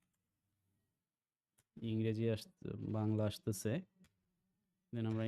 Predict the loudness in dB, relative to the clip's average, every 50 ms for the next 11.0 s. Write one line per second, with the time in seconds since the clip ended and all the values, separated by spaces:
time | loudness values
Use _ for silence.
0 | 4 4 4 4 4 2 0 -2 -4 -2 0 2 2 2 2 0 -2 -8 -18 _
1 | _ _ _ _ _ _ _ _ _ _ _ _ _ _ _ _ _ _ _ _
2 | _ _ _ _ _ _ -2 0 2 2 2 4 2 2 4 2 0 0 2 2
3 | 2 2 2 0 0 0 2 4 4 4 4 4 4 2 0 -2 _ _ _ -6
4 | -2 0 0 2 2 2 2 2 2 2 4 6 6 4 4 2 0 0 0 2
5 | 0 0 -4 _ _ _ _ _ _ _ _ _ _ _ _ _ _ _ _ _
6 | _ _ _ _ _ _ -2 0 0 0 2 4 6 6 6 6 6 2 0 -4
7 | -12 _ _ _ _ _ _ _ _ _ _ _ _ _ _ _ _ -2 0 0
8 | 2 4 2 2 2 2 2 0 0 -2 -6 -12 -14 -18 _ _ _ _ _ _
9 | _ _ _ _ _ _ _ _ _ _ _ _ _ _ _ _ _ _ _ _
10 | _ _ _ _ _ _ _ -10 -6 -4 -4 -4 -4 -4 -4 -4 -2 0 0 0